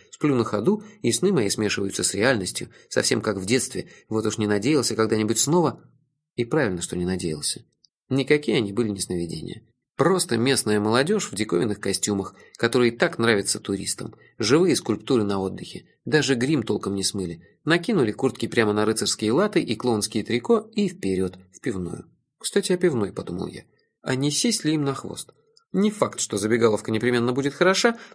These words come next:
но такая компания украсит любой интерьер. Мои короли и шуты тем временем прошли мимо и скрылись за поворотом.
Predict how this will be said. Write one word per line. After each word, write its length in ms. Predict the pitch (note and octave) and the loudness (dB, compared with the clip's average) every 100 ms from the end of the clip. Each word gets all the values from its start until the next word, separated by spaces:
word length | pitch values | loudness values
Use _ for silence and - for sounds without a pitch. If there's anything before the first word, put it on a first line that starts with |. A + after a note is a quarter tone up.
| - | -2
но 200 | F#3 F#3 | 2 2
такая 320 | F3+ F3 C3+ | 2 2 2
компания 600 | - C3+ D3 A3+ A3 G#3+ | 4 2 2 0 2 0
украсит 500 | G#3 G#3 A#3+ - A2+ | 0 0 -2 -2 -2
любой 300 | G#2+ G#2 D#3+ | -2 -2 -2
интерьер. 520 | G2 D#2 A#1+ - - _ _ _ _ - | -2 -6 -10 -12 -14 _ _ _ _ -2
Мои 280 | A2 A#2 A2+ | 4 6 4
короли 380 | G#2+ A2+ A2+ G2 | 2 2 2 0
и 40 | |
шуты 320 | - - E3+ | -2 0 0
тем 220 | E3 A#2 | 2 2
временем 340 | A2+ A#2 A2+ G#2+ | 2 2 2 0
прошли 340 | A#2 A2+ C3 | 0 0 0
мимо 220 | D#3+ A3+ | 2 2
и 160 | F#3+ B2 | 0 -2
скрылись 380 | - F3 D#3+ G#2 | 0 2 2 0
за 100 | A2 | 0
поворотом. 540 | F#2+ F#2 F2+ - - | 0 -2 -4 -10 -14